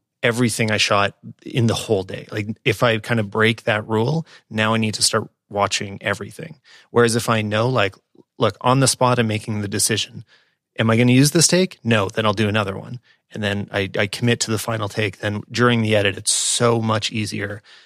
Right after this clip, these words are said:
to go back through and just always take the last edit, unless something really goes wrong. <laughs> Occasionally I've had to go back, but, you know, generally th-, I found that rule to really speed things up.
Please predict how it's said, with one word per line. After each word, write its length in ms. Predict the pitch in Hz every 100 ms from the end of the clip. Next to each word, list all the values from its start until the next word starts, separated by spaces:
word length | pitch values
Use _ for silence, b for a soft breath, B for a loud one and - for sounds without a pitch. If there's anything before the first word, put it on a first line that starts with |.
| B
to 100 | 107
go 160 | 107 101
back 180 | 98 -
through 200 | 107 101
and 100 | 95
just 200 | 98 -
always 340 | 110 107 101
take 200 | - 107
the 80 | -
last 300 | 110 98 -
edit, 260 | 98 95 - _ b b b
unless 260 | 123 127 113
something 440 | 120 101 107 101 101 _ _
really 200 | 110 98
goes 220 | 98 110
wrong. 100 | -
<laughs> 40 | -
Occasionally 560 | - - - 131 123
I've 80 | 107
had 100 | 107
to 60 | 104
go 100 | 107
back, 240 | 107 104
but, 140 | - - B B B
you 120 | 175
know, 80 | 110
generally 560 | 104 113 110 104 98
th-, 120 | 92
I 60 | 104
found 220 | - 120
that 80 | 110
rule 160 | 110 98
to 160 | - 98
really 360 | 107 110 101
speed 280 | 92 - 120
things 200 | - 113
up. 160 | -